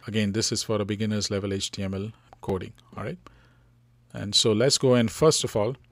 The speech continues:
let's see if we can actually show the image if the image is right in the same folder. So let me go back to my folder, and let's say I would like to, uh, use this test dot P N G, which is right in the same directory as the index dot H T M L.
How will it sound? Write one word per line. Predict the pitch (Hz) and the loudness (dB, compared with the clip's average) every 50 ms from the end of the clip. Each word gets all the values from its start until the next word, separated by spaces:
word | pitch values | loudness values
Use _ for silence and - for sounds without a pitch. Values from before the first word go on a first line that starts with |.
| _ - - - | _ -20 -20 -4
let's | - 143 160 - | 0 2 4 4
see | - - 156 139 131 | 4 4 4 2 0
if | 131 - | 0 -2
we | - 131 | -4 -4
can | 127 - 127 120 120 - - | -2 0 0 0 0 -2 -6
actually | 120 113 113 - - 120 113 113 | -6 -6 -6 -4 -2 0 0 0
show | 110 - - - 135 127 | 2 2 2 4 4 2
the | 117 104 110 | 2 2 0
image | 113 107 - 107 104 - - - _ _ _ _ - - _ _ _ | 0 2 2 2 0 0 -4 -8 _ _ _ _ -20 -20 _ _ _
if | 127 127 120 | 2 2 4
the | 117 113 | 4 2
image | 110 110 113 110 110 | 4 4 4 4 2
is | 110 104 101 | 2 2 4
right | 104 107 110 107 | 4 4 4 2
in | - 113 101 | 0 -4 -2
the | 104 101 | 0 0
same | - - 107 101 101 | 0 0 0 -2 -4
folder. | 104 - - 98 104 - - 101 | -6 -6 -6 -6 -6 -6 -6 -8
So | - - 95 | -6 -6 -4
let | 92 110 110 - - | -4 -4 -4 -4 -6
me | 120 107 | -6 -6
go | 104 107 101 95 | -4 -2 -4 -2
back | 98 - 107 113 120 - | -2 -4 -4 -4 -6 -8
to | - 107 | -8 -8
my | 98 92 | -6 -8
folder, | 90 - - 101 104 110 117 131 - _ _ _ _ _ _ _ _ _ _ _ _ | -8 -10 -10 -10 -8 -8 -10 -10 -12 _ _ _ _ _ _ _ _ _ _ _ _
and | 120 110 | -2 2
let's | 120 135 135 - | 2 2 2 2
say | - 135 127 | 2 2 0
I | 135 117 113 | 0 0 -2
would | 113 110 117 113 110 | 0 0 0 0 0
like | 110 110 110 110 - _ | 0 0 0 -2 -4 _
to, | - 107 131 156 - _ _ _ _ _ _ _ _ _ _ _ _ _ _ _ _ _ _ | -6 -4 -4 -6 -8 _ _ _ _ _ _ _ _ _ _ _ _ _ _ _ _ _ _
uh, | - 110 101 107 120 | -8 -6 -4 -4 -2
use | 107 113 110 101 98 | 0 0 0 0 0
this | 104 110 - - | 0 0 0 0
test | - - 117 117 - - - - - _ _ - | 2 2 0 2 2 0 0 -2 -6 _ _ -6
dot | 110 101 104 - | -4 -4 -4 -6
P | - - - 101 | -8 -8 -4 -4
N | 101 98 98 | -2 -2 -2
G, | 98 98 98 120 127 | -4 -6 -8 -10 -8
which | 117 104 - - | -8 -6 -4 -2
is | 101 98 98 104 | -4 -2 0 0
right | 107 110 110 113 | 2 2 0 0
in | - 110 | -4 -4
the | 95 98 | -4 -2
same | - - - 139 139 143 131 | 0 0 0 0 -2 -2 0
directory | 110 104 98 98 98 - - 107 113 - _ _ _ _ _ - _ - - | 0 0 0 -2 -2 -4 -10 -12 -14 -14 _ _ _ _ _ -20 _ -14 -8
as | 101 98 98 - | -6 -6 -4 -4
the | 98 95 | -4 -4
index | 95 95 95 92 - - | -4 -4 -4 -4 -4 -6
dot | - 92 90 101 | -8 -8 -6 -8
H | 101 98 - - | -8 -8 -8 -10
T | 101 | -12
M | - | -16
L. | - - | -18 -20